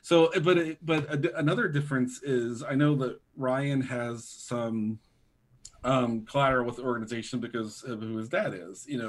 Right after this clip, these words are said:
and certain things but for the Hawks, you know, Lloyd Pierce, f-, for his lack of track record as a head coach,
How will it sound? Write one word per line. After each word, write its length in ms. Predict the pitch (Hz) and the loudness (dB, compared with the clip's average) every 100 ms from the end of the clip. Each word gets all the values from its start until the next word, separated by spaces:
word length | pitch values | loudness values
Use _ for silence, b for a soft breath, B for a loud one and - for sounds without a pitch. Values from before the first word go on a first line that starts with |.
| 107 | -6
and 120 | 110 | -8
certain 240 | 131 120 | -10 -10
things 360 | 127 117 110 - B B B B B - | -8 -6 -6 -8 B B B B B -4
but 160 | 131 | -4
for 120 | 127 143 | -2 -2
the 100 | 117 | 0
Hawks, 580 | 143 220 139 - - - | 0 -2 -4 -10 -16 -4
you 80 | 131 | -2
know, 400 | 120 117 110 - - _ _ _ | 0 -2 -6 -8 -20 _ _ _
Lloyd 360 | 156 147 160 147 | -6 0 0 0
Pierce, 520 | - 214 165 147 - - _ _ _ - - 190 | -4 -2 -2 -2 -8 -20 _ _ _ -20 -20 -20
f-, 200 | 143 - - - - - - | -18 -18 -20 -20 -20 -20 -10
for 220 | 143 135 | -2 0
his 160 | 127 113 | 0 0
lack 240 | 139 143 | 0 0
of 100 | 120 | -2
track 240 | - 123 | -2 -2
record 260 | 127 117 101 | -2 -6 -6
as 220 | 131 147 | -4 -4
a 60 | 131 | -6
head 200 | 110 - | -10 -12
coach, 500 | 92 101 - - | -12 -12 -14 -18